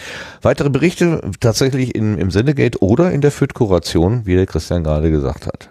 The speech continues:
Ja, insgesamt abschließend, ähm, zur Subscribe zehn. Gibt's noch Gedanken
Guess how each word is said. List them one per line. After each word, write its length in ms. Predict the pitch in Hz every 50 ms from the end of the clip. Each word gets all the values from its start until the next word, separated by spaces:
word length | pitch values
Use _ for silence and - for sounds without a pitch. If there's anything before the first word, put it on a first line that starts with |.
| _ _ _ _ _ _ _ _ _ _ _ _ _ - - - - - - - _ _ _ _ _ _ _ _ _ _ _ _ _ _ _ _ _ _ _ _ -
Ja, 300 | 104 90 73 65 60 - - - - -
insgesamt 840 | - 131 - - 147 123 104 104 120 175 214 254 254 - - - - _ _ _ _ _ _ _ _ _ _ _ _ _ _ _ _ _ _ _ _
abschließend, 1040 | - 123 131 - - - 147 151 160 156 - 165 160 156 160 147 - - - - - -
ähm, 800 | - 127 127 123 123 123 123 127 127 127 127 127 127 123 123 - _ _ _ _ _ _ _ _ _ _ -
zur 160 | - 127 117
Subscribe 540 | - 123 110 - - - - 113 110 107 -
zehn. 500 | - - - 117 120 127 151 170 190 - _ - - - - - _ _ _ _ _ _ _ _ _ _ _ _ _ _ _ _ _ _ _ _ _ _ _ _ _ _ _ _ _ _ _ _ _ _ _ _ _ _ _ _ - -
Gibt's 360 | 101 98 110 117 113 - -
noch 120 | 135 -
Gedanken 540 | - 135 117 123 127 147 156 - 214 254 240